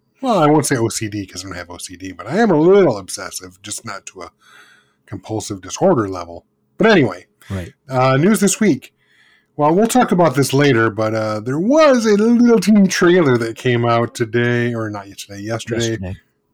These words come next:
Speaker 1: Two days by the time everyone listens to this. Uh, Obi-Wan, maybe you've heard of it. Maybe not. Not a huge deal. But we'll talk
Speaker 2: Yeah.
Speaker 1: about that later.
Speaker 2: You wanna break that down?
Speaker 1: Mm.
Speaker 2: Plus, Entertainment Tonight gave their, some, uh,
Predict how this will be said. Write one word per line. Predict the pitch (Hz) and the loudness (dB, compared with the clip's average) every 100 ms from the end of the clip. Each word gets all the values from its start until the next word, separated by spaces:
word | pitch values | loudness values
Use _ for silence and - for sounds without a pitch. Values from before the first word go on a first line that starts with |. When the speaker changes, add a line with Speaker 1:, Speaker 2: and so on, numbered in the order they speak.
| _ - | _ -2
Speaker 1:
Two | 185 160 | 2 4
days | 127 120 | 4 2
by | 120 120 | 2 0
the | 113 | 0
time | 123 113 | -2 -2
everyone | 110 107 107 | -4 -6 -6
listens | 117 - 113 | -6 -6 -10
to | - | -8
this. | 113 120 - - _ _ - _ _ - | -6 -6 -8 -18 _ _ -20 _ _ -14
Uh, | 104 104 101 - _ 139 | -10 -10 -12 -20 _ -2
Obi-Wan, | 131 131 131 127 123 | 2 4 4 2 2
maybe | 110 101 | -2 -4
you've | 92 | -10
heard | - 131 | -2 0
of | 123 | 0
it. | 123 123 - _ _ _ _ _ _ | 0 -2 -8 _ _ _ _ _ _
Maybe | 98 92 | -18 -14
not. | 104 117 117 - - | -8 -6 -6 -8 -12
Not | 190 156 | -6 -4
a | |
huge | 135 113 95 | -4 -8 -8
deal. | 92 90 90 _ _ _ _ _ _ _ | -12 -12 -14 _ _ _ _ _ _ _
But | 190 | -4
we'll | 220 | 0
talk | 190 185 | 2 2
Speaker 2:
Yeah. | 143 | 2
Speaker 1:
about | 139 120 | 0 0
that | 127 113 | -2 0
later. | 123 113 90 - _ | -2 -2 -6 -14 _
Speaker 2:
You | 180 | -2
wanna | 180 | 0
break | 185 165 | 0 0
that | 151 | 0
down? | 147 127 | -2 0
Speaker 1:
Mm. | |
Speaker 2:
Plus, | 185 - | -2 -2
Entertainment | 165 151 160 127 117 | -2 -2 -2 -2 -4
Tonight | 120 107 | -6 -6
gave | 113 104 | -6 -8
their, | 104 101 98 110 - | -8 -10 -12 -18 -16
some, | - 98 | -12 -10
uh, | 98 | -10